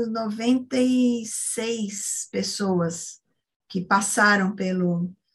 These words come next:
pelo mestrado. Desses noventa e seis, setenta e seis já são mestres.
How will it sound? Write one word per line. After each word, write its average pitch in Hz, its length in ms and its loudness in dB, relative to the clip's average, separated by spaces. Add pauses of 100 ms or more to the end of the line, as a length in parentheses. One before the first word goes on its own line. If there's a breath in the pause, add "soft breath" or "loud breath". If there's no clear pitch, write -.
(380)
pelo 190 240 0
mestrado. 196 760 2
Desses 208 400 -2
noventa 220 460 2
e 214 80 2
seis, 220 460 -2
setenta 247 460 2
e 247 60 -2
seis 208 380 -4
já 208 120 -4
são 214 280 -4
mestres. - 680 -10